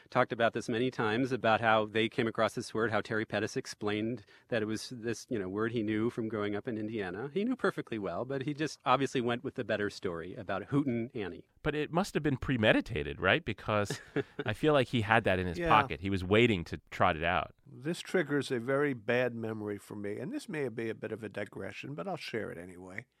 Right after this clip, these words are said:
Speaker 3: Way back in about nineteen eighty-three, when I was a business columnist at U S A Today,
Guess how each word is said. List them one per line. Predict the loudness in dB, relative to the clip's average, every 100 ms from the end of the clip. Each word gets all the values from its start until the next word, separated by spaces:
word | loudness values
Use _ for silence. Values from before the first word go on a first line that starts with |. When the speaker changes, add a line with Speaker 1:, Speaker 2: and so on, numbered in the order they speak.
| _ _ _ _ _ -4
Speaker 3:
Way | 0 0
back | 2 2 2 2
in | -2
about | -2 -4 -4
nineteen | -6 -6 -6 -8 -6 -8
eighty-three, | -8 -10 -10 -12 -18 _ _ -20 -18 -12 -6 -4 -4 -8
when | -10 -8
I |
was | -8 -4
a |
business | -4 -4 -8
columnist | -8 -8 -8 -12 -12 -12
at | -12 -6
U | -4
S | -2 -2
A | -2
Today, | 0 0 0